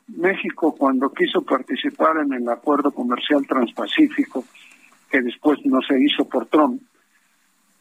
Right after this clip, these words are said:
a México le dijeron muy claramente, ya no te vamos a permitir participar en los acuerdos comerciales si tu principal ventaja competitiva es mano de obra barata.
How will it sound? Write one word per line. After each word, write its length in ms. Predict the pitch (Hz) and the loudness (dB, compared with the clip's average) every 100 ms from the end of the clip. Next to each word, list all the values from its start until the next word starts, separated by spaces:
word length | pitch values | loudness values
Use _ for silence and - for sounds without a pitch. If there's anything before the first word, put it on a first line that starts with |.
| - | -2
a 120 | 151 | 0
México 380 | 185 214 208 170 | 0 -2 -2 2
le 100 | 147 | 2
dijeron 300 | 147 185 180 | 2 0 0
muy 140 | 170 | 0
claramente, 600 | 180 175 151 147 135 151 | 2 4 4 2 2 2
ya 200 | 156 190 | 4 2
no 160 | 202 196 | 0 -2
te 100 | 160 | 2
vamos 320 | 170 175 - | 2 0 -4
a 60 | 156 | -4
permitir 520 | 139 127 131 175 156 | -2 -2 0 2 2
participar 580 | 139 131 123 131 156 160 | -2 -4 -6 -2 0 0
en 100 | 143 | -4
los 160 | - | -6
acuerdos 360 | 131 151 156 147 | -6 -2 -2 -2
comerciales 720 | 156 131 131 - 156 143 135 - - | -4 -4 -4 0 2 4 2 0 0
si 280 | 220 254 - - - - _ _ - | 4 2 0 -20 -20 -20 _ _ -2
tu 100 | 170 | 0
principal 500 | - 143 156 - 180 | 2 2 2 0 0
ventaja 400 | 160 127 151 165 | -2 0 -2 -2
competitiva 680 | - 123 175 - - 151 143 | -4 -4 -4 -8 -4 -2 0
es 80 | |
mano 280 | 143 143 143 | 2 2 4
de 60 | 143 | 4
obra 260 | 147 147 143 | 2 2 2
barata. 460 | 156 190 - 131 | 2 2 -2 -12